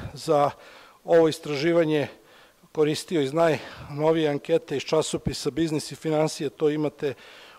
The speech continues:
u ovim vašim vrećicama, tako da možete pogledate, ovaj, dosta detalja koje ćemo ovde saopštiti će biti odatle. Od prvih sto pedeset najvećih kompanija sa nula zaposlenih u Srbiji je dvadeset pet kompanija.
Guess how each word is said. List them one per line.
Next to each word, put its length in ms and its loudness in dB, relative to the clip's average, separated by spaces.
u 100 0
ovim 180 2
vašim 320 0
vrećicama, 520 -2
tako 280 -6
da 80 -2
možete 400 0
pogledate, 580 2
ovaj, 520 0
dosta 360 0
detalja 460 0
koje 240 -4
ćemo 280 -2
ovde 240 4
saopštiti 600 -4
će 180 -12
biti 320 -4
odatle. 380 2
Od 440 2
prvih 280 2
sto 200 4
pedeset 560 2
najvećih 420 2
kompanija 600 2
sa 300 -8
nula 320 6
zaposlenih 720 0
u 40 -12
Srbiji 360 -8
je 40 -4
dvadeset 300 -4
pet 160 -6
kompanija. 480 -14